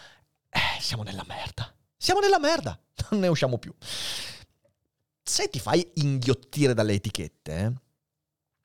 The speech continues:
soffrirai. Sia che tu ti faccia inghiottere dalle etichette che dai,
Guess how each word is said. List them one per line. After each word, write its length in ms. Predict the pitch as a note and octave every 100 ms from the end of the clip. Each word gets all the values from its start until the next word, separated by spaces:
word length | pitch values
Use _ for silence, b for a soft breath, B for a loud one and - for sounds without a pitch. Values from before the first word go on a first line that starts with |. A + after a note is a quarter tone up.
| -
soffrirai. 800 | - - C3+ - G2+ C#3+ C#3 F2+ - _ B B
Sia 400 | - - C#4+ D4
che 160 | - D3+
tu 540 | A3+ A#3 F3+ C3+ - _ _ _ _ _ -
ti 80 |
faccia 240 | - A#2+ B2+
inghiottere 520 | A#2+ C#3 B2+ - A#2+
dalle 160 | A#2 A#2+
etichette 320 | - D3+ -
che 120 | C#3+
dai, 520 | C3 F2 C3+ F4 -